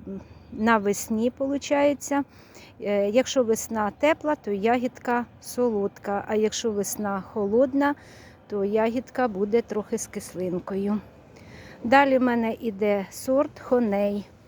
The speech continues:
Хоней — це теж ранній сорт, ягідка темно-бордового кольору, солодка,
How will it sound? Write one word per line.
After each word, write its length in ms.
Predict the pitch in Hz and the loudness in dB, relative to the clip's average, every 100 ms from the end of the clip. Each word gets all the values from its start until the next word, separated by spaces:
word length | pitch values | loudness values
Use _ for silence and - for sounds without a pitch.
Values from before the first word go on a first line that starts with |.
| - - | -20 -14
Хоней — 360 | - 285 294 285 | 2 6 6 6
це 160 | - | 2
теж 340 | 254 240 226 247 | -2 0 0 0
ранній 400 | 233 247 262 262 | -2 0 2 0
сорт, 400 | - 294 285 - - - - - | -2 0 0 0 -14 -20 -20 -16
ягідка 680 | 233 247 233 233 - 240 226 | 0 2 4 2 0 0 0
темно-бордового 1040 | - 254 240 233 214 202 208 190 214 196 | 2 2 2 2 0 0 -2 2 2 2
кольору, 500 | 190 220 220 262 302 | 0 -2 2 4 4
солодка, 840 | 311 - 226 202 208 214 - 269 | 0 0 0 2 0 -2 -2 0